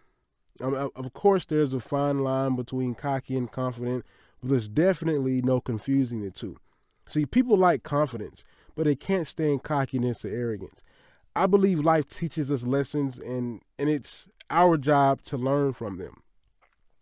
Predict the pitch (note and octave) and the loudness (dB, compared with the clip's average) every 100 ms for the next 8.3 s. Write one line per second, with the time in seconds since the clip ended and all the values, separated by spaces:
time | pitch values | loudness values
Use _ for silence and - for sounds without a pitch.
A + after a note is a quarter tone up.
0 | - A#2 C#3 - - E3+ G3+ F3+ D#3 D3+ | -12 -6 -6 -8 -4 2 4 2 0 2
1 | C#3 A#2+ - B2+ A2+ - D3+ C#3+ B2 - | 2 0 -6 -6 -4 -4 -2 0 -2 -10
2 | - _ _ _ - E3+ E3+ D#3+ D3 A#2+ | -20 _ _ _ 2 4 6 4 2 0
3 | - C#3 C3+ A#2+ A2 G#2 - _ _ _ | -4 0 0 0 -4 -8 -18 _ _ _
4 | C3+ C3+ - C#3+ A#2+ B2+ A#2+ A2 G#2+ - | -2 -2 -2 0 2 2 0 -2 -6 -8
5 | - _ _ C3+ B2+ B2+ A2 A#2 B2 - | -18 _ _ 0 2 2 0 -2 -2 -4
6 | A#2+ A2+ B2+ C3 - C#3 B2 - - D#3 | -8 -4 -4 -4 -4 -4 -4 -8 -4 -4
7 | C#3+ - C#3 B2 B2 A#2+ A2+ - G2 G2+ | -4 -4 -2 0 2 0 -2 -6 -8 0
8 | B2 A#2 A2 | 2 2 0